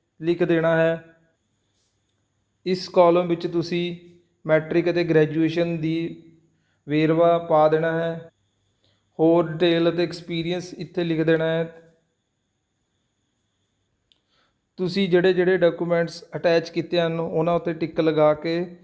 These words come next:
ਫਾਰਮ ਨੂੰ ਸਬਮਿਟ ਕਰਵਾ ਦੇਣਾ ਹੈ।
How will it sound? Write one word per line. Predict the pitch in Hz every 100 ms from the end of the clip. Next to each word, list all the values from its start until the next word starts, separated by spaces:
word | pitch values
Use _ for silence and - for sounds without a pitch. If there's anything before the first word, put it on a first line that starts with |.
| _ _ _
ਫਾਰਮ | 151 151 160
ਨੂੰ | 160 180 214 202
ਸਬਮਿਟ | - - 160 160 160
ਕਰਵਾ | 160 151 151 151
ਦੇਣਾ | 156 151 147
ਹੈ। | 135 117